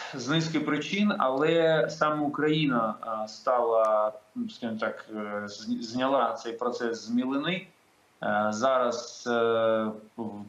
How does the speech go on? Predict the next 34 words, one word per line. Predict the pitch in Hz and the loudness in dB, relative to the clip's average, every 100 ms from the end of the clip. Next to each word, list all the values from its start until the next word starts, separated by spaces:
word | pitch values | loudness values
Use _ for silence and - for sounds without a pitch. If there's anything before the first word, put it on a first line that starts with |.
| - | -6
минулого | 117 131 135 120 117 | 0 0 2 0 0
тижня | 151 131 123 | 0 0 0
якраз | 113 113 107 | 0 0 0
в | 104 | -4
Брюсселі | 117 - 185 160 | -4 0 0 2
найважливіше | 120 113 110 104 131 156 - 113 | 2 0 -2 -2 -2 -2 -6 -10
те, | |
що | 120 120 | -8 -6
я | 113 | -6
почув, | 113 - 147 | -8 -10 -8
що | - | -6
нарешті | 120 120 - - - | -2 2 2 0 -2
нас | 139 143 - | 0 0 -2
почули. | - 113 120 104 92 - | -10 -14 -10 -10 -12 -10
І | |
нарешті | 117 120 127 - 156 156 - - - _ | 0 2 2 0 -4 -8 -10 -20 -20 _
є | 110 135 139 | -2 2 2
розуміння, | 123 120 135 147 135 | 4 4 4 4 2
що | 120 | 2
треба | 143 127 127 | 0 4 4
рухатися | 131 131 123 120 113 | 2 0 0 -2 -2
саме | - 127 120 | 0 2 2
туди, | 120 123 127 | 2 2 4
не | 104 110 | 4 2
точково | 117 - - 175 180 | 0 -2 0 2 2
вирішувати | 151 139 123 123 117 113 | 2 0 0 0 -2 -2
проблеми | 110 117 110 113 107 98 92 _ _ _ | -4 -2 0 2 2 0 -8 _ _ _
зі | 110 113 | -10 -6
снарядами, | 110 120 117 107 95 95 92 - _ _ _ _ | -2 0 2 4 2 -2 -6 -10 _ _ _ _
а | - 120 123 123 | -2 2 2 0
системно, | - - 110 - 156 156 156 151 147 143 - - _ - | -6 -8 -8 -2 2 2 2 2 2 2 -2 -16 _ -2
планово, | 127 139 147 143 135 135 | 2 2 2 0 2 0
всім | 135 - 127 120 | 0 -2 2 4
разом, | 120 120 127 143 143 | 4 2 2 -2 -4